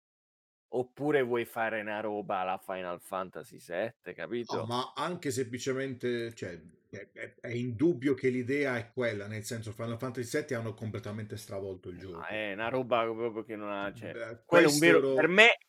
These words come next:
Speaker 1: quello è il vero remake, così come anche, secondo me, anche un C T R,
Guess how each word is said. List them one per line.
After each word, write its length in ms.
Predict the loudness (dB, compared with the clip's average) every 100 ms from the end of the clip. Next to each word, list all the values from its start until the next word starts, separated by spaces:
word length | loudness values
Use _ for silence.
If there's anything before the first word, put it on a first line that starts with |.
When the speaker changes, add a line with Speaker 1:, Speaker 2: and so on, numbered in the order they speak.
| _
Speaker 1:
quello 320 | 8 8 6
è 40 |
il 80 | 2
vero 240 | 2 2
remake, 380 | 2 -2 -6 -10
così 400 | -10 -8 -6 -10
come 260 | -4 -2 0
anche, 600 | 0 0 -2 0 0 -2 _ _ _ _ _
secondo 500 | _ -12 -8 -6 -4
me, 300 | -2 0 2
anche 500 | 2 0 -4 -2 -2
un 200 | -2 -6
C 240 | -12 -16 -12
T 80 | -6
R, 720 | -2 0 0 -2 -6 -6 -6